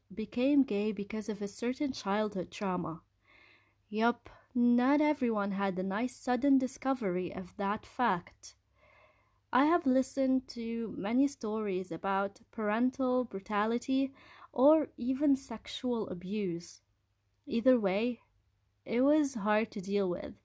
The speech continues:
and in my opinion, becoming gay to get out of this trauma is a positive aspect, because from where I see it, if I didn't, if it didn't, uh,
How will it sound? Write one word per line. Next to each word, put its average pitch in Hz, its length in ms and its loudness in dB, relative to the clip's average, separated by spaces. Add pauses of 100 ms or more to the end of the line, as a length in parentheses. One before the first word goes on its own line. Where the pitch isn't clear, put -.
(360)
and 226 220 0
in 214 120 -4
my 202 180 -2
opinion, 254 760 2 (400)
becoming 277 480 6
gay 247 320 0
to - 160 -14
get 202 200 -4
out 226 240 2
of 226 180 -2
this 247 200 -2
trauma 262 600 2 (920)
is 269 120 4
a 320 60 4
positive 240 580 0
aspect, 170 800 -8 (300)
because 262 520 -2 (140)
from 269 240 2
where 359 220 6
I 277 100 4
see 226 320 -2
it, 180 300 -6 (280)
if - 360 -10 (100)
I 262 220 2
didn't, 339 480 0 (580)
if 262 160 0
it 233 160 -2
didn't, 208 460 -2 (400)
uh, 214 300 -4